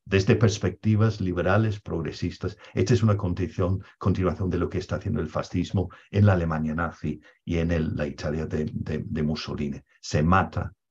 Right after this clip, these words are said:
se destierra, se mata a los, um, a los, a los intelectuales, en este caso, al más grande, Federico García Lorca. Otra vez,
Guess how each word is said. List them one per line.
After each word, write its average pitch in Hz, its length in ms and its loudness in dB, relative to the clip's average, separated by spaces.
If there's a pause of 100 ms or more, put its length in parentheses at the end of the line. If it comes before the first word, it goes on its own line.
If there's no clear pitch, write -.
(120)
se - 200 -6
destierra, 71 360 -6
se - 160 -4
mata 78 280 -2
a - 20 -2
los, 73 340 -8
um, - 200 -8
a - 120 -8
los, 69 400 -10 (320)
a 85 120 0
los 82 300 0
intelectuales, - 720 -4
en 90 120 2
este 101 260 4
caso, - 480 -4 (580)
al 87 100 4
más 82 160 2
grande, 69 500 -2 (680)
Federico 73 340 -4
García - 380 -8
Lorca. - 420 -10 (2000)
Otra 160 240 8
vez, 120 260 8